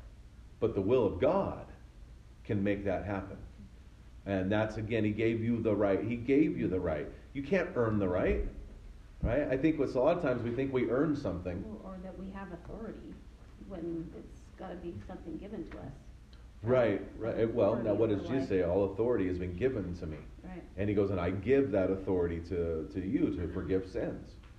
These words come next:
Speaker 1: And, and, but we can't forgive sins if we didn't get, weren't given the <laughs> authority from Christ to do that. It doesn't make us puppets, by the way. I think that's the other argument. "Well, now you're just a bunch of puppets doing whatever the Holy Spirit wa-, wants you to do." I'm like, "Well, I'm a,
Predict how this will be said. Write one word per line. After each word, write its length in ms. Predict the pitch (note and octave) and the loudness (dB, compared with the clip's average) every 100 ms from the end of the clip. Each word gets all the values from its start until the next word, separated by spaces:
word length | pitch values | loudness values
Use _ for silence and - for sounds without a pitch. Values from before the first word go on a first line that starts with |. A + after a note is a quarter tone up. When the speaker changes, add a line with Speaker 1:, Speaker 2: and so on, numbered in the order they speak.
| - - - - - - - | -18 -18 -18 -18 -18 -18 -6
Speaker 1:
And, 400 | F2+ - - - | 10 10 10 2
and, 260 | F#2 F2 F2 | 0 0 4
but 160 | G2+ | 4
we 120 | A#2 | 4
can't 320 | A#2+ D#3 C3+ - | 2 2 0 0
forgive 320 | G2+ G2+ - | 2 2 2
sins 360 | C#3 F3 C#3+ | 2 2 4
if 120 | G2+ G2+ | 0 2
we 120 | G#2 | 2
didn't 220 | G#2 G2 | 2 2
get, 240 | G2+ G2 G2+ | 0 0 0
weren't 220 | G#2 G2 | 0 2
given 220 | G#2 F#2 | -2 -2
the 120 | F2+ | -4
<laughs> 60 | - | -4
authority 460 | - E3 - D3 - | 2 4 6 4 0
from 200 | A2+ G2+ | -2 -4
Christ 340 | A#2+ B2 A#2+ - | 2 2 2 -2
to 80 | G2 | -2
do 260 | F2+ D#3 | 2 2
that. 260 | C3+ F2 - - - - - - | 2 0 -4 -8 -12 -18 -16 0
It 60 | |
doesn't 240 | D3 F3+ F3 | 4 4 6
make 180 | F#3+ | 6
us 100 | D#3 | 4
puppets, 480 | - D#3 G3 A#3 - | 2 4 4 2 -2
by 200 | - G#2 | 2 4
the 80 | F#2 | 4
way. 140 | F2 | 2
I 60 | F2 | 0
think 160 | B2+ A#2 | -2 0
that's 200 | A2 - | 0 2
the 100 | A#2 | 2
other 180 | A2+ G2+ | 4 4
argument. 400 | G2 E2 E2+ F#2 | 2 0 -4 -2
"Well, 100 | G2 | 0
now 140 | A2 | 0
you're 180 | C3+ G#2+ | 2 0
just 120 | - | 0
a 20 | |
bunch 180 | G2+ G2 | -2 -2
of 80 | - | 0
puppets 380 | A#2+ A#2+ F2 - | 0 2 -2 -2
doing 300 | G2+ F#2+ F#2+ | 2 2 2
whatever 240 | F#2+ F2 | 2 2
the 80 | F2+ | 0
Holy 220 | F2 G2+ | 0 -2
Spirit 420 | - G2+ G2 G2 - - - - | -2 0 2 0 -6 -14 -14 -2
wa-, 180 | G2+ G2+ | 0 0
wants 280 | G#2 G#2+ | 2 0
you 60 | F#2+ | 0
to 80 | F2 | -2
do." 240 | A#2 B2 | 2 4
I'm 100 | F#2+ | 4
like, 200 | F2+ F2+ | 0 0
"Well, 240 | F#2+ G#2 G#2+ | 2 2 2
I'm 180 | G#2 | 0
a, 60 | A2+ | -2